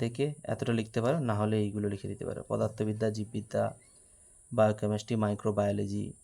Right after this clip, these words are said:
ঠিক আছে, এই সমস্ত জিনিসগুলো নিয়ে সেখানে আলোচনা হতো। বা এই যে উদ্ভিদবিদ্যা, রসায়নবিদ্যা, মাইক্রোবায়োলজি, পরিবেশ বিজ্ঞান, এগুলো নিয়ে। কবে কাদের উদ্যোগে অল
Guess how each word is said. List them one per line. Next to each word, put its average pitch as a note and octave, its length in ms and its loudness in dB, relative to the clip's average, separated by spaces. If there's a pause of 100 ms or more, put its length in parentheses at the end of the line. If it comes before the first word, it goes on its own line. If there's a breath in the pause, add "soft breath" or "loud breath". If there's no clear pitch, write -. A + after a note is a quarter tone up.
(340)
ঠিক D3+ 160 -6
আছে, A2 200 -4 (200)
এই A2+ 180 -6
সমস্ত G#2 260 -4 (120)
জিনিসগুলো A2+ 400 -2
নিয়ে C#3 180 -2
সেখানে C3 300 -6 (420 soft breath)
আলোচনা G2 320 -2 (320)
হতো। - 200 -16 (1900)
বা A2+ 80 0
এই G2+ 180 0
যে A2 80 -10 (260)
উদ্ভিদবিদ্যা, G#2+ 680 0 (1400 loud breath)
রসায়নবিদ্যা, G#2+ 680 2
মাইক্রোবায়োলজি, G2+ 720 -2 (120)
পরিবেশ G#2 360 0
বিজ্ঞান, B2 340 -4
এগুলো B2 240 -10
নিয়ে। - 140 -18 (1700 loud breath)
কবে B2+ 260 8
কাদের C3 340 6
উদ্যোগে C3+ 340 2
অল A2+ 220 6